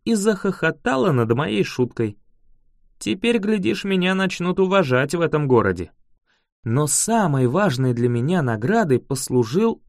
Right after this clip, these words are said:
уважительный взгляд Инмары. Когда мы, наконец, достигли королевского дворца, мне не хватило бы слов описать свой восторг. Это был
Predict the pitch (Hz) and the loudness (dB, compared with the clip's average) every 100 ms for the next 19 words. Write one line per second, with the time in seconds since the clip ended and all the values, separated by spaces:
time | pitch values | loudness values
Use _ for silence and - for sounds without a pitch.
0 | - 147 123 113 98 95 139 - 151 156 | -8 -4 -2 -2 -2 -4 -4 -4 -6 -6
1 | 156 143 120 107 104 120 113 107 101 92 | -4 -4 -4 -4 -4 -4 -4 -4 -4 -6
2 | 82 - _ _ _ _ _ _ _ _ | -8 -18 _ _ _ _ _ _ _ _
3 | _ _ _ _ _ - 170 208 214 175 | _ _ _ _ _ -6 -4 -2 -2 0
4 | 143 175 202 190 123 135 156 - 190 135 | 0 0 0 -2 -2 -2 -2 -4 -4 -4
5 | 131 131 156 170 - 131 123 117 131 131 | -2 0 0 0 -2 -2 -2 2 0 0
6 | 240 214 - - - - 226 226 202 190 | -2 -2 -6 -20 -20 -14 -4 -2 -2 -2
7 | 226 233 175 120 135 - 196 - 139 143 | -2 2 2 2 0 0 -2 -2 -4 -4
8 | - 175 - 156 151 143 143 - 98 - | -2 -2 -2 -2 -2 -2 -4 -2 -4 -4
9 | - - _ _ _ _ - 113 170 180 | -20 -20 _ _ _ _ -8 -4 -2 0
10 | 208 | -2